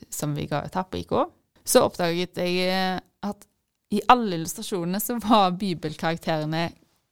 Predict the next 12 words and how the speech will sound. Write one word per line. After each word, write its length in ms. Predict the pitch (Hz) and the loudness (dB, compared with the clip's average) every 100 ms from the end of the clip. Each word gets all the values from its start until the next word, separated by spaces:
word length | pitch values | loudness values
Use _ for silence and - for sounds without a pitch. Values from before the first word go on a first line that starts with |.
| _ _ - | _ _ -2
gamle 380 | 247 247 220 | 2 4 4
menn. 280 | 214 262 330 - - _ - | 4 2 0 -6 -16 _ 2
Alle 180 | 233 185 | 2 2
hadde 120 | 180 | 0
grått 260 | 202 202 - | -2 -4 -2
skjegg. 300 | - 403 - - - | 2 2 0 -14 -6
<laughs> 580 | 302 294 - - - - - _ _ _ _ _ _ | -6 -6 -14 -14 -12 -12 -14 _ _ _ _ _ _
Absolutt 420 | 294 294 - 311 320 | 0 0 -2 0 2
alle. 220 | 311 320 453 - - - | 4 4 2 -6 -18 -6
Liksom, 260 | 240 - - | -4 -2 -2
ehm, 460 | 226 226 226 220 - - | -2 0 0 0 -4 -10
Zacchaeus 680 | - 294 285 277 262 269 | -8 0 2 2 2 -2